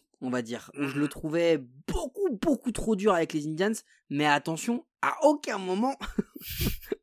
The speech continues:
Speaker 1: aucun moment,
Speaker 2: <laughs>
Speaker 1: je ne plaçais les Indians, euh, deuxième de la division. Aucun moment. Par contre, par contre, et c'est très important, les Cleveland Indians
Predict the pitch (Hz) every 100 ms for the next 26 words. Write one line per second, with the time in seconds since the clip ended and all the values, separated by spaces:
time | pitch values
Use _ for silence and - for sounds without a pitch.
0 | - 349 392 - 415 427 359 233 277 339
1 | 427 208 202 - - - - 196 233 262
2 | 190 240 220 180 180 185 208 247 311 -
3 | - 165 160 233 - _ _ 147 139 196
4 | 185 220 247 156 131 143 175 147 135 170
5 | 180 123 - _ _ - 180 - 220 196
6 | 147 - _ 233 - 151 127 - _ _
7 | _ - 120 156 185 - - 143 - 190
8 | 160 135 131 - - _ _ - - -
9 | - _ _ _ 156 202 - 196 180 202
10 | 208 185 160 147 170